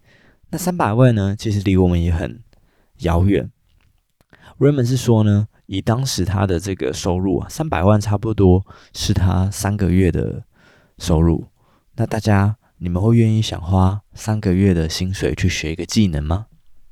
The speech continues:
我不晓得大家有没有过这样子的经验，你花了很多时间去研究一个你想学的东西，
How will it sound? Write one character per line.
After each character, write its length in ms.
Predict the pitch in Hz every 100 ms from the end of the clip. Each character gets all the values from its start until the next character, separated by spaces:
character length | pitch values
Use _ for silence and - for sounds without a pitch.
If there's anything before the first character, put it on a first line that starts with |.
| - - - - - - - _ _ _
我 100 | -
不 100 | 113
晓 280 | 196 - 82
得 180 | 80 82
大 180 | 120 113
家 140 | 113
有 160 | 110 80
没 140 | 87
有 160 | 98 85
过 200 | - 92
这 140 | 101
样 160 | 95 82
子 140 | -
的 100 | 82
经 320 | 80 80 82
验， 180 | 85 80 - _ _ _ -
你 80 | 110
花 200 | 214 208
了 80 |
很 240 | 170 98 90
多 160 | 117
时 300 | 127 - 90
间 240 | 85 98 104
去 160 | -
研 240 | 101 80 82
究 240 | - 98
一 60 | 80
个 120 | 85
你 80 | 90
想 220 | - 80
学 180 | - -
的 120 | 64
东 260 | 76 73 95
西， 320 | - -